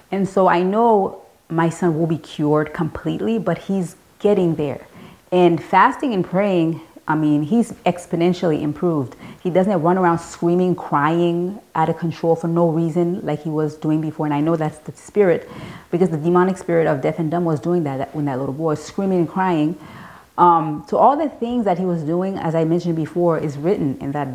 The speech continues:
in that passage about the deaf and dumb spirit and that little boy in that passage. And he doesn't do those things anymore, right? And so we're still, you know,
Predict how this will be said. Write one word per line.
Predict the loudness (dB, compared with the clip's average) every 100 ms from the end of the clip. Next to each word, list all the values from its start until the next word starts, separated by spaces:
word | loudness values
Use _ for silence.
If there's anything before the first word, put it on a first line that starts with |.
| -6
in | -4
that | -4 -4
passage | 0 0 0 -2 -2 -2
about | -6 -4
the | -4
deaf | -4 -4
and | -4
dumb | -2 -4
spirit | -2 -4
and | -2
that | -4
little | -4 -4
boy | -2 -2 -2 -4 -12 -20 -20 _
in | -2 0
that | 0 -2
passage. | -2 -4 -2 -6 -6 -10 -20 _ _ _ _ _ -8
And | 0 2
he |
doesn't | 4 4 2
do | 0
those | 0 0
things | -4 -4
anymore, | -6 -8 -12 -18 -14
right? | -4 -2 0
And | -2
so | 2 4
we're | 4
still, | 2 2 2 2 -4 -20 -20 -20 _ _ _ _ _ -4
you | 2
know, | 4 4 2 -4